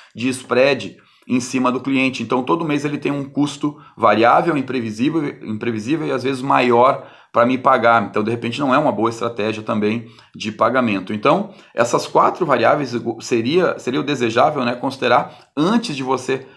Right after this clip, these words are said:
formar o seu preço final, definir qual vai ser a moeda, qual vai ser o país do qual você vai faturar, se realmente tem que ser do Brasil, se pode ser do país do cliente, se pode ser na moeda do cliente, se pode ser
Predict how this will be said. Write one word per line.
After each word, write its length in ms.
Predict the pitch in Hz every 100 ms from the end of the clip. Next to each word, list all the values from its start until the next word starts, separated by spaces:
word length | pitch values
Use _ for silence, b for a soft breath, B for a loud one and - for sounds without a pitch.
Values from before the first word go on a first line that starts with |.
| _
formar 380 | - 131 120
o 60 | 123
seu 160 | 120 113
preço 240 | 117 120
final, 340 | - 101 117
definir 320 | 139 120 110 120
qual 160 | 117
vai 100 | 104
ser 120 | 101
a 40 | 101
moeda, 400 | 95 98 127 127
qual 160 | 120
vai 120 | 104 104
ser 100 | 107
o 60 |
país 400 | - 95 101 120
do 80 | 113
qual 180 | 107 98
você 140 | 98
vai 120 | 104
faturar, 680 | - 90 95 98 135 - - -
se 120 | 104
realmente 420 | 127 139 131 123
tem 140 | -
que 80 | 117
ser 100 | -
do 80 | 107
Brasil, 340 | 98 87 107 135
se 80 | -
pode 240 | 113 113
ser 120 | -
do 120 | 113
país 280 | 113 101 104
do 100 | 101
cliente, 540 | 95 92 101 131 131 B B
se 100 | -
pode 240 | 127 135
ser 120 | 131 127
na 80 |
moeda 260 | 117 110 110
do 80 | 101
cliente, 380 | 95 104 135 -
se 40 |
pode 260 | 120 120 123
ser 280 | 120 120